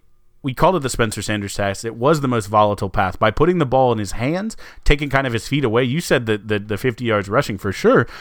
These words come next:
You got most of that on a thirty-five yarder, which was beautiful, and that was a time when it was actually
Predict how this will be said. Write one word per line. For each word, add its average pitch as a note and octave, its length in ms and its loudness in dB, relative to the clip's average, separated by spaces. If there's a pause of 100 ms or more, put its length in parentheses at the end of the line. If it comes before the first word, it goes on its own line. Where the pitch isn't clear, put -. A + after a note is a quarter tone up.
(120)
You D#3 80 2
got C#3+ 80 4
most D3 180 4
of E3 60 -2
that B2+ 160 4
on A2+ 100 -2
a G#2+ 60 -2
thirty-five A2+ 480 2
yarder, G2 240 2
which G2 140 -4
was A#2 100 -8
beautiful, G2+ 380 -4
and G2+ 80 -4
that A2 100 -2
was G#2 140 -8
a G2 40 -6
time G2+ 280 -6
when G2 260 -10
it A2+ 80 -12
was G#2+ 140 -10
actually G2 420 -6